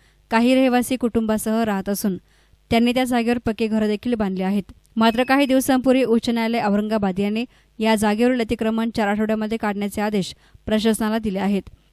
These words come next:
सदरची बाब ही न्यायप्रविष्ट असल्यानं न्यायालयाचा निर्णय अतिक्रमणधारकांना मान्य असून ते सुद्धा न्यायालयाच्या निर्णयाच्या विरोधामध्ये नाहीत. मात्र शासनानं या अतिक्रमणधारकांचा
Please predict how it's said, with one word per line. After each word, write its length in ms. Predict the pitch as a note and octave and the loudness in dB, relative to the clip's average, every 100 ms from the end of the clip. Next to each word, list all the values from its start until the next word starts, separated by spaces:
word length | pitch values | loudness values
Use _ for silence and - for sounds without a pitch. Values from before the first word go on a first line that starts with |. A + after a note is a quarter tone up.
| - | -6
सदरची 400 | - B3 A#3+ C#4+ | 2 4 4 2
बाब 200 | B3+ B3+ | 2 4
ही 100 | C4+ | 2
न्यायप्रविष्ट 580 | B3 A#3 A3 A3+ A3 A#3 | 2 0 2 0 2 0
असल्यानं 400 | G#3+ A3 G#3+ A3+ | 0 -2 -2 -2
न्यायालयाचा 420 | G#3 G3+ G3+ G#3+ | -2 -2 -4 -2
निर्णय 260 | G#3+ A3 | -2 -2
अतिक्रमणधारकांना 920 | G3+ F#3+ G#3+ A3 A3+ A3 G#3+ G#3 G#3+ A3+ | -2 -4 -4 -4 -4 -2 -2 -2 -4 -4
मान्य 300 | G#3 G3+ G3 | -4 -4 -2
असून 260 | G3 A3 A#3+ _ _ _ - | -4 -4 -6 _ _ _ -2
ते 100 | A3 | 0
सुद्धा 260 | B3 G#3+ | 2 0
न्यायालयाच्या 460 | B3 A#3 A3 G#3+ A#3 | 0 0 -2 -2 -2
निर्णयाच्या 460 | A3+ G3+ G#3 A3+ | -2 -2 -4 -2
विरोधामध्ये 520 | G#3+ G3+ G#3+ A3 G3+ F#3 | -2 -2 0 0 -2 -2
नाहीत. 240 | G3 G3+ - _ _ _ _ - | -2 -2 -6 _ _ _ _ -2
मात्र 280 | A3 A3+ A#3+ | 0 2 0
शासनानं 440 | B3 G#3+ A3 A3+ | 0 -2 -2 -2
या 160 | G3 G3+ | -2 -2
अतिक्रमणधारकांचा 960 | G#3 G#3+ A3+ A#3+ A#3 A3 G#3+ G#3+ A3 | -4 -4 -4 -2 -2 -2 -4 -4 -4